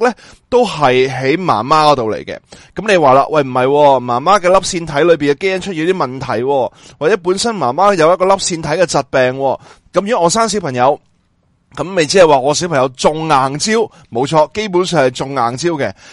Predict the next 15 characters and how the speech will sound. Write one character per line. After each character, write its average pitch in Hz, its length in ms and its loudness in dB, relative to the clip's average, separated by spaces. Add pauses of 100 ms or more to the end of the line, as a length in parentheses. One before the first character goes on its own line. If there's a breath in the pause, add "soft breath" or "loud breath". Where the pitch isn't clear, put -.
(100)
噉 277 200 0
但 170 220 2
係 170 220 0
呢， 247 120 0
吓， 185 220 0
喺 190 140 -4
科 233 260 0
學 170 100 0
家 214 200 2
嘅 170 200 0
努 143 200 0
力 170 80 4
之 226 180 -4
下 180 120 2
呢， 170 140 6